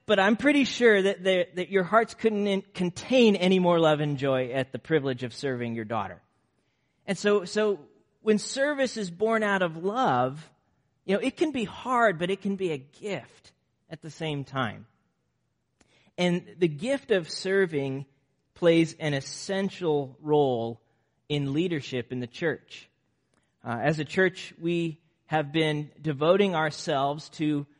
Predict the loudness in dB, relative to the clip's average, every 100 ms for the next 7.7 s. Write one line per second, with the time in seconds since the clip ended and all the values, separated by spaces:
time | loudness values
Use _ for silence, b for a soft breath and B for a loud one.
0 | b -4 2 4 4 2 0 -2 0 2
1 | 0 2 2 2 2 0 -2 -2 -2 -2
2 | -6 -10 -2 2 4 4 2 0 0 0
3 | 0 0 -4 -4 -6 -2 -2 -2 -6 -10
4 | -20 _ -6 0 2 2 2 4 2 2
5 | -2 -2 2 0 0 -4 -4 -6 -6 -4
6 | -4 -8 -6 -6 -4 -8 -10 b b b
7 | -4 -4 -2 -2 0 0